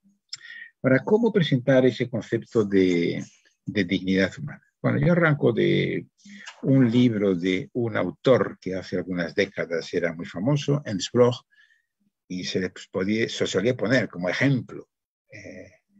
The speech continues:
curioso, se decía, de un autor marxista, pero que al mismo tiempo defendía el derecho natural. Y este Ernst Bloch escribió un libro que se llamó Derecho Natural y Dignidad Humana. Y entonces él presentaba un concepto de,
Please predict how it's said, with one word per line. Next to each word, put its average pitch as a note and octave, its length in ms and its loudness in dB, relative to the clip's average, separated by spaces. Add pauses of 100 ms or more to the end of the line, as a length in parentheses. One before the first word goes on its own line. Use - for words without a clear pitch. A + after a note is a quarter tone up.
(360)
curioso, B2 580 0
se - 140 -12
decía, G2 420 0
de F#2+ 140 2
un A2 80 0
autor A2 320 -2
marxista, A#2+ 580 -2
pero A2+ 180 2
que F#2+ 100 -2
al F2+ 80 -2
mismo G2+ 260 -6
tiempo G#2+ 360 -6
defendía G2 460 -2
el F#2+ 80 -2
derecho F#2+ 280 -6 (100)
natural. F#2 420 -4 (840)
Y G2+ 140 -4
este A2 520 -2
Ernst G#2 220 -4
Bloch A#2 260 2
escribió F#2+ 540 -2
un G#2 160 -4
libro A#2+ 340 0
que A2 100 -12
se - 160 -8
llamó F#2 520 -4 (680)
Derecho G#2+ 380 -2
Natural G#2+ 380 2
y G2 60 2
Dignidad G#2 500 0
Humana. D3+ 360 -4 (960)
Y G2 100 -4
entonces A2+ 280 -2
él B2 140 2
presentaba G2+ 720 0
un G2 120 -4
concepto G2+ 520 -2
de, F#2 540 2